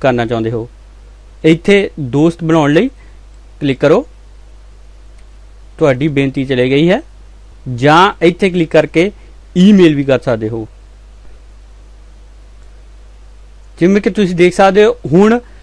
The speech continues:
youtube dot com ਪੇਜ ਖੋਲ ਕੇ ਜੱਜ ਸਾਈਟ ਡਾਟ ਨਾਲ ਲੌਗਇਨ ਕੀਤਾ ਗਿਆ ਹੈ। ਆਪਾਂ ਪਹਿਲਾਂ ਕੁਝ ਚੈਨਲ ਸਬਸਕ੍ਰਾਈਬ ਕੀਤੇ ਗਏ ਸਨ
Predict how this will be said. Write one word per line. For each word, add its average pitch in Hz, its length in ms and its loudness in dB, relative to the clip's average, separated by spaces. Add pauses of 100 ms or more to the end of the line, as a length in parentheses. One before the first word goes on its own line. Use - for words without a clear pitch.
(400)
youtube 202 500 0
dot 160 320 4
com 170 220 2
ਪੇਜ 151 340 0
ਖੋਲ 160 260 0
ਕੇ 208 240 0 (440)
ਜੱਜ 147 240 2 (100)
ਸਾਈਟ 185 220 2
ਡਾਟ 156 240 2 (120)
ਨਾਲ 151 220 2
ਲੌਗਇਨ 143 340 2
ਕੀਤਾ 135 280 -2
ਗਿਆ 135 200 2
ਹੈ। 214 160 2 (280)
ਆਪਾਂ 190 420 2
ਪਹਿਲਾਂ 202 360 2
ਕੁਝ 190 280 -2 (540)
ਚੈਨਲ 175 420 2 (340)
ਸਬਸਕ੍ਰਾਈਬ 165 600 2
ਕੀਤੇ 147 280 -2
ਗਏ 139 160 2
ਸਨ 175 260 -2